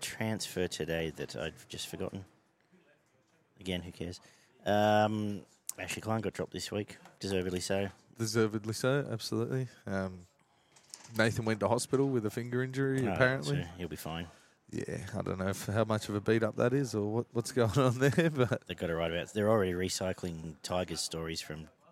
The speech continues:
Speaker 1: six months ago, so they've got to write about something. Uh,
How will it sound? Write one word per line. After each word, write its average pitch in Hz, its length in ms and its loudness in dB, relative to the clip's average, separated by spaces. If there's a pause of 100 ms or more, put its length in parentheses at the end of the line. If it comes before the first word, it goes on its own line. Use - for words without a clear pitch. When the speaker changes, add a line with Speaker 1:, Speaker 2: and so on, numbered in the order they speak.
(240)
Speaker 1:
six - 260 -10
months 90 220 -6
ago, 78 180 -4
so 78 160 -6
they've 82 180 -4
got 85 120 -4
to 80 100 -6
write 85 200 -4
about 76 200 -8
something. 82 300 -8 (1160)
Uh, 78 680 0